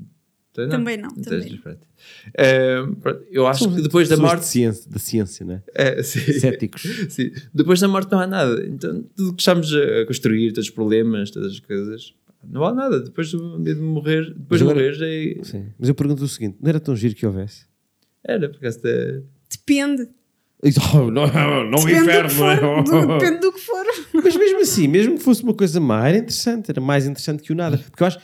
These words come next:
Speaker 3: eu acredito no nada, salvo seja.
Speaker 1: <laughs>
Speaker 3: Mas tenho uma, tenho uma grande
Speaker 1: Acredito.
Speaker 3: esperança que não seja.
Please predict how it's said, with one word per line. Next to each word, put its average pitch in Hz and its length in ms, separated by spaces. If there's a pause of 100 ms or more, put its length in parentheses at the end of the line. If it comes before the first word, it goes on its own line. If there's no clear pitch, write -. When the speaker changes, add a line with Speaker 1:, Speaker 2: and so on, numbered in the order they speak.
(140)
Speaker 3:
eu 120 220
acredito 127 400
no 131 80
nada, 87 420 (140)
salvo - 240
seja. 80 340 (140)
Speaker 1:
<laughs> 127 500
Speaker 3:
Mas 165 200
tenho 196 180
uma, 196 140 (240)
tenho 190 160
uma 190 80 (120)
grande 165 60
Speaker 1:
Acredito. 160 220
Speaker 3:
esperança 160 420
que 165 100
não 196 120
seja. 170 480